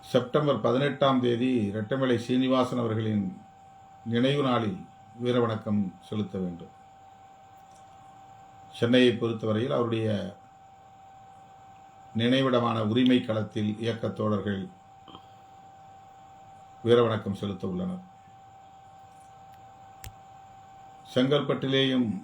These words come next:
மதுராந்தகத்திலே அவருடைய மணிமண்டபம் நிறுவப்பட்டிருக்கிறது. அந்த மாவட்டத்தை சார்ந்த தோழர்கள் அந்த மணிமண்டபத்திலே அஞ்சலி செலுத்த உள்ளனர்.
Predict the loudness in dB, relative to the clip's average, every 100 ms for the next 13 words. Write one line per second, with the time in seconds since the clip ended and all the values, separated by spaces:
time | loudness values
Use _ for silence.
0 | -2 2 2 2 2 0 0 0 -2 -4
1 | -14 -20 -20 -20 -20 -20 -20 -20 -20 -20
2 | -20 -20 -20 -20 -20 -2 2 4 4 2
3 | 0 -2 -10 -8 -2 0 2 2 0 -2
4 | -8 -18 -20 -20 -20 -20 -20 -20 -20 -20
5 | -20 -20 -16 -16 -8 -2 2 2 0 -4
6 | -4 -4 -6 -6 -8 -12 -18 -20 -20 -20
7 | -20 -20 -20 -20 -20 -20 -20 -20 -14 -2
8 | 2 4 4 2 0 -4 -2 -2 0 -2
9 | 0 2 2 0 0 0 0 0 -2 -4
10 | -4 -4 -6 -10 -18 -20 -20 -20 -20 -20
11 | -20 -20 -20 -20 -20 -20 -20 -6 -2 0
12 | -2 -2 -4 -4 -4 -2 -4